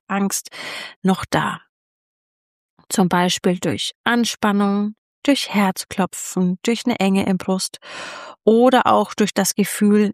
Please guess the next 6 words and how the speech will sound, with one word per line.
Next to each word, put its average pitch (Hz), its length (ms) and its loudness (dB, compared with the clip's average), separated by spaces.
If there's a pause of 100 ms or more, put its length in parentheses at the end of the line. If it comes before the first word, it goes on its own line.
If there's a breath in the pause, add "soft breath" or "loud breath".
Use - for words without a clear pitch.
(120)
nicht 190 540 0
richtig - 560 -4 (340)
durchatmen 185 1000 0
zu - 180 0
können. - 460 -8 (920 loud breath)
Und 190 600 0